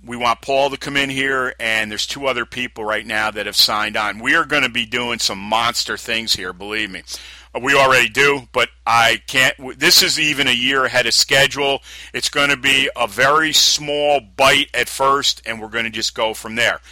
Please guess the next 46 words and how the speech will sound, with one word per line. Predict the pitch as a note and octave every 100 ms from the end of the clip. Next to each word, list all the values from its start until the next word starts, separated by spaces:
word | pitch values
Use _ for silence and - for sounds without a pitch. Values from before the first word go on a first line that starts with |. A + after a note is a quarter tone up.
| - -
You | A2
gotta | G#2 D3 E3+ F3+
dream, | D3+ D#3+ F3 E3+ E3 D3+ - - -
and | A2+ G#2+
dream | A#2 C3+ C3+ B2+ A#2 - -
huge. | G#2+ C#3+ F3+ A#2+ F2 - - _ _ -
We | G#2+
don't | B2+ D3+ C#3+ A#2+
do | C3+ C#3
little | A#2+ B2 C#3
tiny | C3+ - C3 C#3 C3+
things | B2+ B2 A2 -
here. | A#2+ G#2+
We | A#2
take | - B2 A#2+
on | B2+ A#2 A2+
more | A2+ A#2
than | A#2+ A#2
we | A#2 A2
can | G#2+ G2+
chew, | - C3 B2 A#2 - - - -
and | G2+
that's | A2 G#2+ -
why | G#2+ G#2
I |
love | G2+ G#2 G2+
doing | G#2+ G2+ G2
this | F#2
so | - G2 G2+
much. | G2 - - - -
Also, | D#3+ D3+ D#3
too, | - F3 D#3+ C3+ C#3
um, | C#3 B2+ - - - - - - -
go | - D#3
out | F3 E3 -
to | D#3+
our | C#3+
YouTube | D#3 E3+ - E3+
channel, | C#3 E3 D#3+ D#3+
Fiorello | - D#3 D3 C#3+ C#3 A#2+
Barbell | C3 C3 C3 C3
Company, | - C3 B2 A#2+ G#2+
Real | A2+ B2
Men, | A#2+ A#2+ A2+
Real | A2+
Strength, | - - C3+ C#3 - -